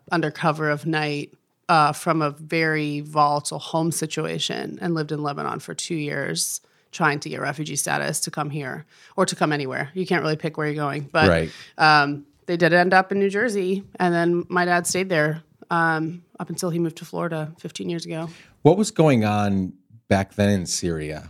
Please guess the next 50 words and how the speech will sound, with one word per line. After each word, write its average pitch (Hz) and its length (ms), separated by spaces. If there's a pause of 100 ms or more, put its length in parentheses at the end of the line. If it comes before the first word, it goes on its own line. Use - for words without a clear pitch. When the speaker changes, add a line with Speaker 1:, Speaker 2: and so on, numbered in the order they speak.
Speaker 2:
Was 95 180
it 80 60
the 95 60
same 113 380
shit 113 240
that's - 160
going 110 300
on 104 160
right 101 200
now, 101 340
or 98 100
Speaker 1:
No, 220 100
Speaker 2:
what 214 80
was 208 100
Speaker 1:
not 190 80
Speaker 2:
going? 180 100
Speaker 1:
at 170 60
Speaker 2:
'Cause 147 160
Speaker 1:
all. 147 140
Speaker 2:
most 156 220
people 120 240
didn't 98 320
think 98 180
about 85 160
Syria 90 220
before 190 140
Speaker 1:
Not 180 80
Speaker 2:
the 185 80
Speaker 1:
at 120 60
all. 85 100
Speaker 2:
last 151 300
Speaker 1:
Yeah. 175 220
Speaker 2:
few 175 80
years. 190 220
Speaker 1:
Nothing 214 340
was 202 140
Speaker 2:
But 107 80
this 151 100
is 190 60
Speaker 1:
going - 20
Speaker 2:
back 185 80
in 180 60
Speaker 1:
on 180 80
Speaker 2:
the 175 40
Speaker 1:
till - 60
Speaker 2:
seventies. 92 500
Speaker 1:
Right. 175 380
It 202 160
was 202 140
p-, - 120